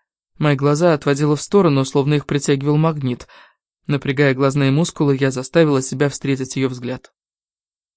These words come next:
«Я не всегда была такой, знаешь ли», сказала она, неохотно указывая руками на свое тело. «Нет,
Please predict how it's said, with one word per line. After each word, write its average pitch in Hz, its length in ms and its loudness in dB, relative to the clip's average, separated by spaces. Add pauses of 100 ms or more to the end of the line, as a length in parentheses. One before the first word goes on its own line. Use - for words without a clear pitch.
(1080)
«Я 143 240 0
не 160 100 2
всегда 202 360 -2
была 170 240 4
такой, 139 340 -2
знаешь 127 380 -2
ли», 131 80 -2
сказала 131 460 0
она, 196 240 2 (340)
неохотно 160 460 2
указывая 143 420 4
руками 151 340 2
на 135 120 0
свое 139 320 -2
тело. 113 420 -8 (1000)
«Нет, 254 560 -2